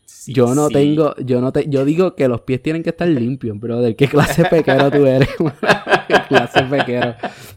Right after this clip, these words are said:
Speaker 2: <laughs>
Speaker 1: Yo no tengo
Speaker 2: Te mando.
Speaker 1: nada más que añadir aquí. Si aquí estuviera Víctor y estuviera Jorge, yo estoy seguro que ambos dirían, "Mira, eh, eh, ti-, Héctor Tintín está en lo correcto".
Speaker 2: No, los pies
Speaker 1: Este
Speaker 2: tienen que estar limpios, mano. ¿Tú te imaginas?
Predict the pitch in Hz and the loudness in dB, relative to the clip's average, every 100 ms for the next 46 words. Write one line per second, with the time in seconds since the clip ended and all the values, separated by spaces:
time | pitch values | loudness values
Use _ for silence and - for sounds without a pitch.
0 | - 175 - 151 - 160 - - - - | -10 -8 -6 -6 -6 -8 -8 -12 -6 -2
1 | 139 170 170 170 156 156 156 156 156 156 | 0 0 0 0 0 0 0 -2 -2 -2
2 | 156 160 151 185 220 202 - 127 123 131 | -4 -4 -4 -8 -14 -14 -6 -2 0 -2
3 | 143 156 156 151 143 151 147 135 131 123 | -4 -4 0 0 0 -4 -6 -6 -4 -4
4 | 127 139 170 175 156 110 127 120 143 - | -2 -2 -4 -8 -12 -2 -2 -2 -6 -4
5 | 123 110 160 147 123 113 101 117 143 113 | -6 -4 -4 -6 -6 -4 0 2 0 -4
6 | 123 - 107 107 135 143 98 131 110 - | -10 -12 -10 -8 -8 -8 -8 -8 -8 -12
7 | 107 95 - 107 - _ _ - 120 131 | -16 -16 -14 -14 -14 _ _ -8 -4 -4
8 | - 156 160 156 180 185 117 117 156 151 | -2 -2 -2 -4 -4 -4 -2 -2 -2 -4
9 | 113 123 143 110 110 104 104 101 101 113 | -6 -6 -8 -8 -8 -8 -10 -12 -8 -8
10 | 107 107 107 143 160 143 131 143 120 127 | -6 -8 -6 -6 -8 -8 -4 0 0 -2
11 | 123 107 104 107 104 117 139 - 143 196 | -6 -10 -10 -12 -12 -14 -20 -12 -2 -2
12 | 226 233 214 | 0 -2 -4